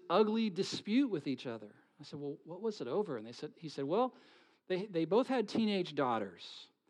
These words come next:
and their daughters had been really, really, really close, but then something came between them, probably a boy,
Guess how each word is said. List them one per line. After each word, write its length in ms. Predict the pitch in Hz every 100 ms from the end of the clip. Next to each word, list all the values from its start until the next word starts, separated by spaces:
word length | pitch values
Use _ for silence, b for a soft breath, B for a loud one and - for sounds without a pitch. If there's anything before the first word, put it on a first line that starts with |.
| _ _ _
and 100 | 147
their 60 | 151
daughters 420 | 151 185 202 180
had 140 | 160 139
been 260 | 147 139
really, 320 | 156 233 233
really, 320 | 196 196 190 175
really 240 | 170 151
close, 600 | 135 - 120 127 - - - _ _ -
but 140 | 139
then 200 | 202 226
something 460 | 214 214 208 208 196
came 320 | - 185 180
between 400 | 156 - 185 151
them, 300 | 131 170 165 - _ _ _ _ _ _ _
probably 400 | 156 147 135 135
a 40 |
boy, 480 | 117 139 131 110 151